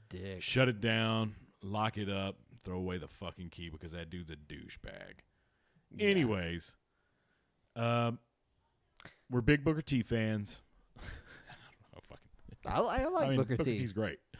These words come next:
Speaker 2: <laughs>
Speaker 1: I
Speaker 2: He
Speaker 1: can
Speaker 2: is
Speaker 1: do, I can
Speaker 2: cool.
Speaker 1: do the spinneroonie. Well, I
Speaker 2: Fucking
Speaker 1: used to be able to.
Speaker 2: spinneroonie. Yes, dude. Ah.
Speaker 1: Actually,
Speaker 2: And
Speaker 1: you
Speaker 2: I
Speaker 1: know
Speaker 2: still
Speaker 1: what's
Speaker 2: need
Speaker 1: funny?
Speaker 2: to get you that Christmas gift of the Shawn Michaels shorts.
Speaker 1: Yes, that'd be
Speaker 2: I'm, I'm
Speaker 1: awesome.
Speaker 2: serious. I'm getting that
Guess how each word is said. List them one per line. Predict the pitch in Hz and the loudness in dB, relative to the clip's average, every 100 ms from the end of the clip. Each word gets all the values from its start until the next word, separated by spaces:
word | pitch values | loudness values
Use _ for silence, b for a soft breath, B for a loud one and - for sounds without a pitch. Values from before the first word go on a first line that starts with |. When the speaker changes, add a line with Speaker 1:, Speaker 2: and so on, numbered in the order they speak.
| - | -8
Speaker 2:
<laughs> | 117 | -2
Speaker 1:
I | - | 2
Speaker 2:
He | 208 | 4
Speaker 1:
can | |
Speaker 2:
is | 185 | 4
Speaker 1:
do, | 160 | 4
I | |
can | 214 214 | 6 6
Speaker 2:
cool. | |
Speaker 1:
do | 165 | 6
the | - | 4
spinneroonie. | 160 139 135 170 104 | 2 2 0 -2 -4
Well, | 110 | -4
I | |
Speaker 2:
Fucking | 101 | -2
Speaker 1:
used | 110 92 | -2 -4
to | |
be | 92 | -6
able | 95 92 | -4 -4
to. | 92 | -4
Speaker 2:
spinneroonie. | 85 73 76 | -6 -8 -10
Yes, | 85 85 - - | -6 -6 -8 -10
dude. | 73 71 - _ _ - | -12 -12 -16 _ _ -4
Ah. | - 58 - - _ b b b b b | 4 6 6 2 _ b b b b b
Speaker 1:
Actually, | - 127 139 | 2 6 6
Speaker 2:
And | 185 | 6
Speaker 1:
you | |
Speaker 2:
I | 185 | 6
Speaker 1:
know | |
Speaker 2:
still | 151 | 6
Speaker 1:
what's | |
Speaker 2:
need | 151 | 6
Speaker 1:
funny? | 156 139 | 4 4
Speaker 2:
to | |
get | 139 131 | 2 2
you | 135 | 2
that | 123 120 | 2 2
Christmas | 139 127 110 95 | 2 2 0 -4
gift | - 107 98 | -2 -2 -2
of | 85 | -6
the | 92 | -4
Shawn | - 117 117 | -2 -2 -2
Michaels | 110 104 104 92 | -2 -2 -2 -4
shorts. | - - 98 - - - _ _ _ 92 | -4 -2 -2 -6 -14 -16 _ _ _ -12
Speaker 1:
Yes, | 113 120 110 95 | -8 -6 -6 -6
that'd | 123 120 | -6 -6
be | 107 | 2
Speaker 2:
I'm, | 127 139 131 | 6 6 4
I'm | 131 135 | 6 6
Speaker 1:
awesome. | 127 | 6
Speaker 2:
serious. | - 143 107 98 | 6 4 4 0
I'm | 120 131 | -2 0
getting | 131 131 107 | 2 2 0
that | 87 | -2